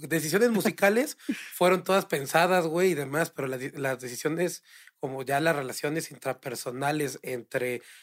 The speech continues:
Speaker 1: la banda, güey, también con, con la gente de la disquera y todo, no fueron como los güeyes más, más amables del mundo, güey.
Speaker 2: Sí.
Speaker 1: O sea, recordemos, es-, nos quedamos nosotros que, que justo se acababa de salir,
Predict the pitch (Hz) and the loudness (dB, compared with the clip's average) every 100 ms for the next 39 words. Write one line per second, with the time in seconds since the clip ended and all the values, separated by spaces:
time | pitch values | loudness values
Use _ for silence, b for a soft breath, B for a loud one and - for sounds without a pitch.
0 | _ 135 127 117 131 160 170 139 113 117 | _ -2 0 2 4 4 2 -2 -4 -10
1 | 123 123 139 139 175 170 - 143 131 117 | -8 -6 -6 -2 -2 -2 -6 -6 -6 -8
2 | - 131 160 151 127 117 - 139 139 135 | -8 -4 0 0 -2 -6 -8 -4 -4 -4
3 | 139 143 147 - 143 151 151 135 123 113 | -4 -4 -4 -6 -6 -4 -6 -8 -8 -8
4 | 127 135 127 135 131 - B B B B | -8 -8 -8 -8 -8 -12 B B B B
5 | B B - 151 147 - 165 151 151 147 | B B 0 2 2 0 -2 0 0 0
6 | 139 156 156 139 117 113 117 131 127 - | 2 0 0 -2 -4 -8 -8 -8 -6 -8
7 | 101 101 - - _ - 139 147 143 147 | -8 -10 -14 -20 _ 0 2 2 0 2
8 | 151 165 180 175 147 - 143 139 - 147 | 4 4 2 0 -6 -6 -6 -4 0 0
9 | 175 160 - 156 165 160 - 139 127 139 | 2 0 0 0 0 -2 -4 -6 -8 -10
10 | - - 135 131 127 123 117 110 B B | -8 -4 0 0 0 -2 -6 -10 B B
11 | B B B B - 160 151 - 151 139 | B B B B -4 -2 2 2 2 0
12 | 135 131 143 147 143 - 143 175 151 156 | -2 0 2 2 0 0 0 2 0 -4